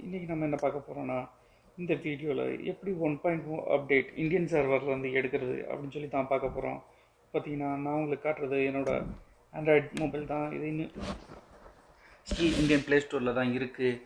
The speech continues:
பாத்தீங்கன்னா, நான் இப்ப தான் update பண்ணி முடிச்சேன். அதனால தான் உங்களுக்கு சரி அதை எப்படி பண்ணேன் அப்படின்னு சொல்லி காட்டலான்னு தான் இந்த ஒரு சின்ன வீடியோ. சரி வாங்க வீடியோக்குள்ள போலாம். So எடுத்தோன்னே பாத்தீங்கன்னா, நீங்க நான் ஒரு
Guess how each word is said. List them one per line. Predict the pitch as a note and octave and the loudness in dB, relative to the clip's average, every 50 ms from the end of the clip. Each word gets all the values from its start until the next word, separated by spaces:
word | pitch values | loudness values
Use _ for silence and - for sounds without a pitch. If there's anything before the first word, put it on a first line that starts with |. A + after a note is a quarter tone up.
| - - - - - - _ _ | -16 -20 -20 -20 -20 -20 _ _
பாத்தீங்கன்னா, | _ - B2+ B2 A#2+ A#2+ A#2+ A#2 | _ -14 -10 -6 -4 -4 -4 -4
நான் | A#2 A#2 G#2+ | -6 -8 -8
இப்ப | - - D3 | -6 -2 0
தான் | D3+ D3+ C#3 | 2 2 2
update | B2+ B2 C3+ C3 - - | 4 2 2 2 0 -2
பண்ணி | A#2+ A#2 A2+ | -4 -2 -2
முடிச்சேன். | A2 A#2+ A#2+ B2+ B2 - B2+ A#2+ A#2+ A#2+ - - - | -2 -4 -4 -4 -6 -6 -6 -6 -4 -6 -6 -8 -10
அதனால | - A#2 A#2 A#2 A#2 A#2 A2 A2+ | -10 -8 -6 -4 -4 -4 -4 -4
தான் | A#2+ A#2+ A#2+ A#2 | -4 -4 -4 -4
உங்களுக்கு | A#2 A2+ A2 A2 - A2+ | -4 -4 -6 -8 -8 -10
சரி | - B2 A2+ A2+ A2+ | -8 -6 -4 -4 -4
அதை | A2 A2 A2+ A2+ | -4 -6 -8 -8
எப்படி | - C#3 B2+ A2+ - | -8 -8 -8 -6 -2
பண்ணேன் | B2 A#2+ A#2 A#2 A#2+ A#2 A#2 A#2 | -2 0 0 0 -2 -2 -4 -6
அப்படின்னு | G#2+ A2 A#2 A2 A2+ | -6 -8 -8 -6 -6
சொல்லி | A#2+ A#2 - | -6 -6 -2
காட்டலான்னு | - A#2+ A#2 - A#2 A2 A2+ A2 A2+ A#2 | -2 -2 -2 -2 -4 -6 -4 -4 -4 -4
தான் | A2+ A2+ - - - - - - - - - _ _ | -4 -6 -8 -16 -20 -20 -20 -20 -20 -20 -20 _ _
இந்த | - C3 B2 | -6 -4 -4
ஒரு | B2 A#2 A2+ A2 | -4 -4 -6 -8
சின்ன | - C3 B2+ B2+ B2+ B2 A2+ A2 | -8 -6 -2 -2 0 0 0 0
வீடியோ. | A#2+ A#2 A2+ A2+ A#2 A#2 A#2 A#2+ A#2+ - - _ _ - | -2 -2 -2 -2 -4 -6 -6 -8 -12 -16 -20 _ _ -14
சரி | B2 A2 A2+ A#2 | -10 -2 0 2
வாங்க | A#2+ A#2+ A2+ A2 A2 - - - - C#3+ | 2 2 0 -4 -8 -12 -16 -20 -14 -12
வீடியோக்குள்ள | A#2+ A2+ A#2+ A2+ - A#2 A2 - | -10 -8 -8 -8 -8 -10 -12 -12
போலாம். | - B2 A2 G#2+ G#2+ - - - _ _ _ _ _ _ _ _ _ _ _ _ _ _ _ _ _ _ _ _ _ _ _ _ _ _ _ _ _ _ _ _ _ _ _ _ _ _ | -12 -10 -10 -10 -10 -10 -14 -20 _ _ _ _ _ _ _ _ _ _ _ _ _ _ _ _ _ _ _ _ _ _ _ _ _ _ _ _ _ _ _ _ _ _ _ _ _ _
So | E3+ C#3 B2 B2+ | -12 -10 -2 -2
எடுத்தோன்னே | C#3+ C#3+ D#3 - E3+ D#3+ E3 - | 0 0 0 -4 -6 -6 -6 -6
பாத்தீங்கன்னா, | C#3 B2 A#2+ A#2 A#2 A#2+ A#2+ A#2+ | -8 -8 -6 -4 -2 -2 -2 -2
நீங்க | A#2 A2+ A2+ A2+ - - - _ _ - | -4 -6 -6 -8 -10 -12 -16 _ _ -8
நான் | C3+ A#2+ A#2 A2 | -6 -6 -6 -6
ஒரு | A2+ A#2 | -8 -6